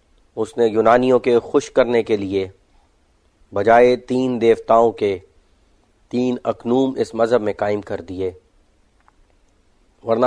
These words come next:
حضرت عیسیٰ علیہ السلام کی بلا کو بھی معلوم نہ تھا کہ اکنوم کس چیز کا نام ہے۔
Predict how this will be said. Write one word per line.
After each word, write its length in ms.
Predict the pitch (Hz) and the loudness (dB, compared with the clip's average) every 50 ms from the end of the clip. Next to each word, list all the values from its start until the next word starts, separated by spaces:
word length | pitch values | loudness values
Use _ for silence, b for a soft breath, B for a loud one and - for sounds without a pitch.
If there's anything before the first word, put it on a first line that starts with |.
| 117 107 | 4 4
حضرت 380 | 123 120 123 127 131 131 - - | 4 4 4 4 2 2 -2 -8
عیسیٰ 360 | 131 131 135 131 - 143 135 | -4 -4 -4 2 4 6 6
علیہ 160 | 135 131 131 | 6 6 6
السلام 500 | 131 123 - - 123 123 123 131 131 131 | 4 4 2 2 4 4 4 4 2 0
کی 180 | 120 - - 123 | -2 -6 -8 -6
بلا 300 | 107 101 117 120 127 135 | -2 2 2 4 4 4
کو 120 | 123 - 127 | 4 2 -2
بھی 140 | 113 120 117 | -2 -2 0
معلوم 340 | 117 117 113 117 113 107 | 0 2 2 0 -2 -2
نہ 120 | 107 107 104 - | -2 -2 -2 0
تھا 180 | - 107 101 95 98 _ _ _ _ _ _ _ _ _ _ _ _ _ _ _ - | 0 0 0 0 -2 _ _ _ _ _ _ _ _ _ _ _ _ _ _ _ -20
کہ 80 | - - | -18 -10
اکنوم 480 | - 107 - - 117 113 120 127 123 117 - | -10 -10 -10 -6 -4 -2 -2 -2 -2 -4 -6
کس 220 | - 135 131 - | -6 -8 -8 -8
چیز 220 | - - 113 104 - | -8 -10 -10 -10 -4
کا 120 | - 107 | -4 -2
نام 280 | 104 98 95 95 92 87 | -2 0 -2 -2 -4 -6
ہے۔ 160 | 87 95 90 | -8 -8 -8